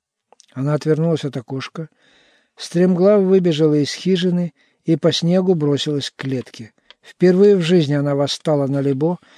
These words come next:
и осыпала ударами руку, которая сжимала дубинку. "Зверь!" кричала она. "Я не позволю! Слышишь? Я не позволю!" Лебо ошеломлённо застыл на месте.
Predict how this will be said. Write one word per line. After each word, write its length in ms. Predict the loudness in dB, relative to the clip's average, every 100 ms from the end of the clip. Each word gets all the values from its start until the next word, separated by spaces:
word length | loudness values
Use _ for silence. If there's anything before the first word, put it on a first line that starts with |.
| -20 _ _
и 60 |
осыпала 480 | 0 2 0 2 4
ударами 500 | 4 4 4 4 4
руку, 340 | 4 2 0 -4
которая 420 | -4 -2 0 0
сжимала 480 | 0 -2 -2 -2 -2
дубинку. 640 | -4 -4 -6 -8 -14 -20 _ _ _ _
"Зверь!" 440 | -6 2 4 4
кричала 600 | 2 -2 -2 -2 -4 -4 -6
она. 280 | -6 -8 -10 _ _ _
"Я 180 | -2 2
не 140 | 2
позволю! 640 | 4 0 2 2 2 0 -8
Слышишь? 560 | -2 2 2 0 -6
Я 180 | 0 2
не 120 | 2
позволю!" 720 | 2 2 2 2 2 2 -8 -16 _ _ _ _ _ _ _ _ _ _ _ _ _ _ _ _
Лебо 300 | -6 0 0
ошеломлённо 640 | 2 2 2 2 2 2
застыл 400 | 0 -2 -2 -2
на 100 | 0
месте. 540 | -2 -4 -6 -14 -18